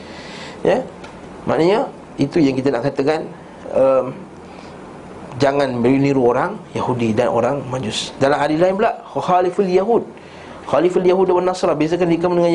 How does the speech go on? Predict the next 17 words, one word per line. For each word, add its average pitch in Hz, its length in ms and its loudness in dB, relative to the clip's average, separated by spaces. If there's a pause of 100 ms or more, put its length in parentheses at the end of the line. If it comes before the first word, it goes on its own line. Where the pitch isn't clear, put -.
Yahudi 175 240 4
dan 170 80 2
Nasrani, 190 400 0
iaitu 147 240 2
dengan 160 240 2 (720)
simpan 165 560 2
janggut 185 320 4 (240)
dan 147 320 0 (960)
trim 151 240 2
misai 120 480 0
yang 117 160 2
elok-elok. 110 600 2 (400)
Itu 170 240 2
orang 127 80 -2
Islam, 117 320 -2
beza 120 320 4
dia. - 160 -4